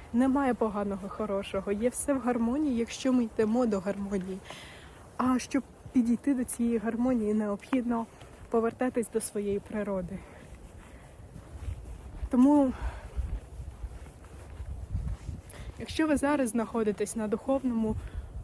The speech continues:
шляху, якщо ви пізнаєте себе, пізнаєте себе з різних аспектів,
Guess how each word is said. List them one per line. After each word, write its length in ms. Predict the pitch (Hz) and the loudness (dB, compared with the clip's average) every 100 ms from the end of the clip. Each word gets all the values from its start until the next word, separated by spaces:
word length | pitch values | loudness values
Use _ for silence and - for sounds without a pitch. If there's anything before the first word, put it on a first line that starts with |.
| - - - - | -8 -6 -6 -2
шляху, 640 | - 214 - 277 262 190 - - - - - - - - - - - - | 0 2 2 4 4 2 -2 -8 -6 -4 -4 -6 -8 -6 -4 -4 -6 -4
якщо 460 | 220 220 - 294 294 | -2 -2 0 2 4
ви 140 | 262 | 4
пізнаєте 500 | 254 226 233 226 226 | 2 2 2 2 0
себе, 500 | 240 294 220 214 190 - - - - - - - - - - | 0 0 0 0 -2 -2 -6 -8 -12 -8 -6 -6 -8 -12 -4
пізнаєте 520 | - 240 233 233 - 285 | 0 4 4 2 0 0
себе 260 | 285 240 | 0 0
з 100 | 240 | 0
різних 380 | 208 254 262 - | 2 2 2 0
аспектів, 600 | 262 - 226 - - - | -4 -2 -2 -2 -6 -8